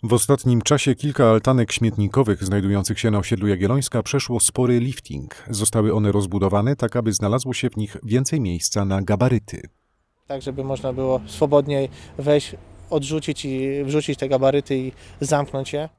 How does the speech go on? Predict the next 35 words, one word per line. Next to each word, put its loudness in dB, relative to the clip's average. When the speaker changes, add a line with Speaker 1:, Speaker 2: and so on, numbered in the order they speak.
Speaker 1:
Tak 2
się 0
już 0
stało 2
w -6
przypadku 0
altanek 2
śmietnikowych -2
znajdujących -2
się 0
przy -4
blokach 0
o 2
numerach 0
dziewięć 0
i -8
dziesięć 0
oraz -2
dwadzieścia -4
dziewięć, -2
czterdzieści -2
i 0
czterdzieści -4
jeden. 2
W -16
trakcie 2
jest -2
natomiast 0
remont 0
śmietników -4
przy -6
budynkach -4
jedenaście -2
i -2
dwanaście. 0